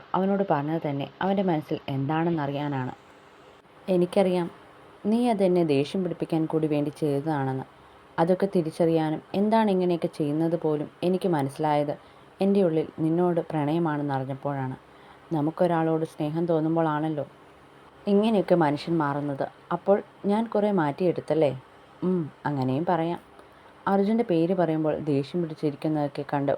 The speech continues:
ഉള്ളിൽ ഒരുപാട് ചിരിച്ചിട്ടുണ്ട്. അന്നേ എനിക്ക് മനസ്സിലായിരുന്നു മസിൽ പിടുത്തം മാത്രമേ ഉള്ളൂ ഉള്ളിൻ്റെ ഉള്ളിൽ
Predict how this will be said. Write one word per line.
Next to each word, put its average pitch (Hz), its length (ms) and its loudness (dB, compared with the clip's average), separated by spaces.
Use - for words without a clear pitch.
ഉള്ളിൽ 170 320 2
ഒരുപാട് 151 420 2
ചിരിച്ചിട്ടുണ്ട്. 135 580 -6
അന്നേ 139 360 0
എനിക്ക് 170 240 0
മനസ്സിലായിരുന്നു 151 760 -2
മസിൽ 196 360 2
പിടുത്തം 208 340 2
മാത്രമേ 165 460 2
ഉള്ളൂ 135 260 2
ഉള്ളിൻ്റെ 190 380 2
ഉള്ളിൽ 156 280 0